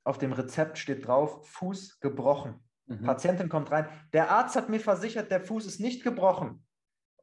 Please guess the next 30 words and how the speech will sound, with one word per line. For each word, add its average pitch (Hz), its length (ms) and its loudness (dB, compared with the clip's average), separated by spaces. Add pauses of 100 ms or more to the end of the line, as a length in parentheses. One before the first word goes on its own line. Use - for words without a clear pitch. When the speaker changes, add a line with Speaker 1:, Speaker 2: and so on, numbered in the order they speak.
(120)
Speaker 1:
Und 131 180 -6
ich 135 120 -6
stehe 160 160 0
dann 156 120 4
als 135 160 -2
Therapeut 123 600 -2
da 123 60 0
und 113 160 -4
denke 120 180 -2
mir 120 100 -4
so, 113 340 -4 (300)
„Ja, 117 140 8
Speaker 2:
Hä? 107 200 4 (380)
Speaker 1:
e-, 117 120 -2
eigentlich 170 720 -2 (160)
kann 139 180 -2
ich 156 120 -4
jetzt - 240 -4
nur 151 260 0
den 127 160 -6
Fuß - 320 -8
am 135 80 -8
besten 143 280 2
einfach 120 300 -6
gar 113 220 2
nicht 160 180 -4
behandeln, 151 360 0
weil 123 120 0
ich 120 120 -8
ja, 123 240 0